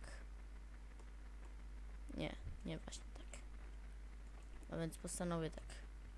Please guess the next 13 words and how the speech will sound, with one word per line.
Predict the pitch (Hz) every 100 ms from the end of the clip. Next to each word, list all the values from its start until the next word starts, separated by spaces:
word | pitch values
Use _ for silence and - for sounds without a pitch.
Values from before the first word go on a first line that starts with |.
| -
Przejdę | - - 175 196
jeszcze | 180 165 - 170
ten | - 160
poziom. | 156 - - - 180 196 - - - - - - - - - - - - - - - - - -
I |
skończymy | - - 170 - - 151 -
ten | - 156
odcinek. | - - - - - - - - - - - - - - - -
Krótki | 175 156 - -
odcinkas. | - - - - - - - - - - - - - - - - - - - - - - - - - - - - - - - - - - - - -
Uuu, | 165 151 175 - - -
double | - 180 147
kill. | - -